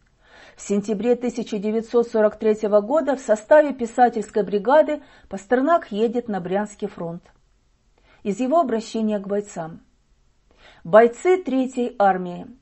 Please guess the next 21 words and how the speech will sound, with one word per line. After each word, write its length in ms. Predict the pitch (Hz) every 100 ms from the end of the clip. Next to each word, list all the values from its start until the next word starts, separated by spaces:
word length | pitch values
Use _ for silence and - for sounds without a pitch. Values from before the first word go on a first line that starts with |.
| _ _ _ _ _ - _
в 60 |
течение 500 | 226 226 277 262 262
двух 320 | 208 240 262
недель 540 | 247 247 202 302 320 - _ -
мы, 360 | 208 302 359 - -
несколько 520 | 226 254 - 226 233
писателей, 800 | 226 220 302 302 285 262 247 247 _ -
находились 720 | 214 277 262 359 320 269 226
в 60 |
ваших 400 | 220 262 262 233
дивизиях 720 | 233 247 233 208 190 180 180 - _ _ -
и 100 | 202
участвовали 720 | 202 - 285 294 - 262 214
в 80 | 180
ваших 400 | 196 202 214 208
маршах. 640 | 190 185 - 175 175 - _ _ _ _ _ _ _ _ - -
Как 220 | - 247 247
веками 520 | 269 269 330 320 294
учил 400 | 254 262 294 285
здравый 440 | 220 240 262 240
смысл 640 | 233 233 262 330 - 202